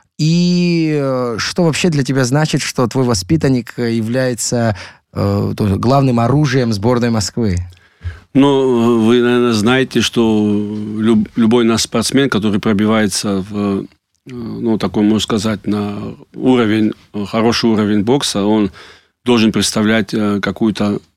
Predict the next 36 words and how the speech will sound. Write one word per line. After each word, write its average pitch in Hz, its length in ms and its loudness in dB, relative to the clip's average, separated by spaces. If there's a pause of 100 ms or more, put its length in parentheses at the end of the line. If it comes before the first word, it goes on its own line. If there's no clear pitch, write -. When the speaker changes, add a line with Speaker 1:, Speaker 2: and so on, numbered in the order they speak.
(220)
Speaker 2:
страну, 123 400 0
где 110 280 2
есть 113 180 0
возможность, 117 720 0
э, 120 40 -10
выхода 98 720 0
на 98 240 2
первенство 117 400 -2
Европы, 107 500 0
и, 92 60 -4 (240)
допустим, 104 420 -6
и 98 40 0
чемпионаты 107 500 -2
мира, 113 340 2 (140)
Олимпийские 107 540 -2
игры. 95 220 -4 (600)
Вот 110 140 -2
мы 135 200 2
в 127 40 -2
данном 131 320 2
с-, - 140 -10
в - 360 -8
данной 123 220 2
ситуации 143 380 -2
находимся 117 360 0
тоже 113 200 0
в 92 40 -6
таком 98 440 -4
состоянии, 123 480 -2
потому 104 160 0
что - 180 -4
мы 127 340 2
готовимся 113 640 0
здесь, 113 240 0
в 117 40 -2
Абхазии, 110 540 0